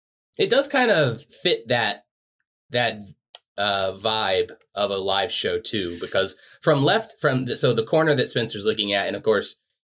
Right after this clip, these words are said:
if you want to see this on your own, go to the Reddit, and the post from Lucanator was made actually six hours ago today, so it's very new.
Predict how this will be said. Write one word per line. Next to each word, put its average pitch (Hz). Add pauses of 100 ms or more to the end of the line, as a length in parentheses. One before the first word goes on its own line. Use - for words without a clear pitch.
if 127
you 113
want 110
to 107
see 98
this 92
on 98
your 95
own, 92
go 92
to 90
the 90
Reddit, 87
and 90
the 90
post 90
from 85
Lucanator 85
was 82
made 85 (220)
actually 101
six -
hours 95
ago 85
today, 85
so 95
it's 82
very 98
new. 78